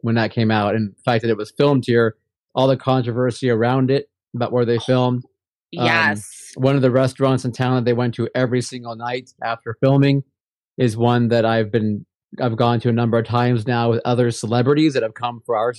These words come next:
Speaker 1: you know, for our
Speaker 2: Are, are
Speaker 1: cult
Speaker 2: you
Speaker 1: film
Speaker 2: referring
Speaker 1: series.
Speaker 2: to Ca Bianca?
Speaker 1: Ca Bianca.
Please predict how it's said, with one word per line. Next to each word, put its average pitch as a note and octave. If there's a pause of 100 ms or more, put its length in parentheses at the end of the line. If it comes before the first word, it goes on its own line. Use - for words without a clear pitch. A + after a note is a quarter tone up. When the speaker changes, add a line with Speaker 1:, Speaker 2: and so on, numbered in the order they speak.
Speaker 1:
you B2
know, G#2+
for A2+
our -
Speaker 2:
Are, G#3+
are -
Speaker 1:
cult -
Speaker 2:
you A#3
Speaker 1:
film B2
Speaker 2:
referring A#3
Speaker 1:
series. A#2
Speaker 2:
to C3
Ca A3+
Bianca? A3
Speaker 1:
Ca A3+
Bianca. B2+